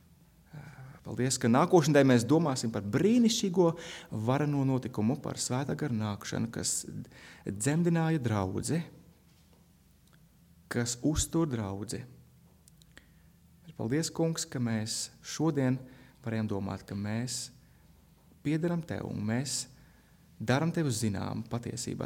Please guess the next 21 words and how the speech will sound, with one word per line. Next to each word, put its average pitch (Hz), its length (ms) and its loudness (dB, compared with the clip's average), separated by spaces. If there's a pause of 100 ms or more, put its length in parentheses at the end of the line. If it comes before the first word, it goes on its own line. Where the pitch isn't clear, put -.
tikai 156 160 -4
tad, 120 160 -4
kad 104 160 -6
mēs 95 240 -6 (140)
stāvam 147 420 -2
droši 113 540 -2 (1120)
uz 110 240 -10
Tavu 131 240 0
vārdu 104 320 -2
stiprā 107 320 -6
pamata, 98 480 -8 (400)
kur - 240 -14
Tu 147 240 -6
esi 135 160 -2
nodevis 107 460 -4 (500)
saviem 123 480 -2
divpadsmit 107 480 -4
apustuļiem. - 640 -8 (580)
Paldies, 120 320 -6
Kungs, 170 320 -2
ka 131 120 -8